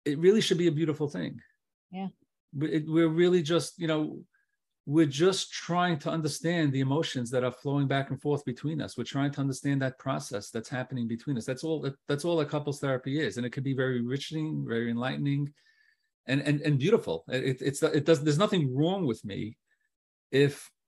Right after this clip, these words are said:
Speaker 1: I'm having a hard time seeing the flow of the process between us. It, it's, it's hard to see sometimes. And that's all, that's all we wanna do.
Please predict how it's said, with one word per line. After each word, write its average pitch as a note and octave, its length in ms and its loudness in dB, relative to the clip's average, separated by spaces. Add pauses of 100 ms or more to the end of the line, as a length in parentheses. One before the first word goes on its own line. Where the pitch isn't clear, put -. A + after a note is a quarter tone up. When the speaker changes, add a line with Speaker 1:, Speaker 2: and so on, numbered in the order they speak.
(140)
Speaker 1:
I'm C#3+ 140 2
having D#3+ 280 4
a C3+ 40 4
hard D3+ 220 2
time D3 300 0
seeing D3+ 600 0
the A#2+ 100 -4
flow C#3 380 0
of A#2+ 100 -2
the A#2 60 -4
process - 520 -4
between E3+ 360 -6
us. - 180 -8
It, A#2 140 -6
it's, - 260 -4
it's A#2+ 160 -6
hard D3 300 0
to C#3 80 -2
see F#3 200 -2
sometimes. F#2+ 680 -10
And B2 100 -6
that's C3+ 200 -4
all, D3+ 220 0
that's D3 220 -4
all D#3 100 -2
we D3 120 0
wanna C3 220 0
do. - 260 -6